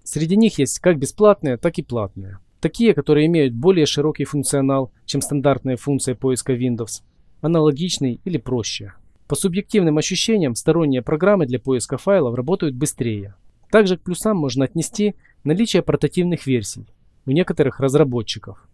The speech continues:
с помощью которых можно осуществлять поиск файлов или папок на компьютере без установки данного приложения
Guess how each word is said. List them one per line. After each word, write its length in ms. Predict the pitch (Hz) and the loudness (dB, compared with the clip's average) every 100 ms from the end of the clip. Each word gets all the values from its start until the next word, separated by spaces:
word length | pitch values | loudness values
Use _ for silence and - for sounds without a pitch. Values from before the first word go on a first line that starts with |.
| _ | _
с 80 | - | -4
помощью 300 | 165 160 170 | -2 -2 -2
которых 400 | 180 233 196 160 | -2 2 2 2
можно 300 | 180 151 143 | -2 -2 -2
осуществлять 540 | 156 147 160 147 131 | -4 -8 -4 -2 -2
поиск 340 | - 143 - | -2 -2 -2
файлов 320 | - 208 202 180 | 0 2 4 2
или 140 | 180 | -2
папок 400 | - 180 170 - | 0 0 0 -2
на 80 | 151 | -4
компьютере 600 | 156 143 175 - 143 143 - _ _ - | -6 -4 -4 -2 -4 -6 -14 _ _ -4
без 180 | 202 208 | 0 0
установки 480 | - 160 175 180 143 | 2 2 4 2 0
данного 340 | 135 147 143 | 2 2 0
приложения 760 | - 127 117 107 107 104 95 | 0 -2 -2 -4 -6 -8 -12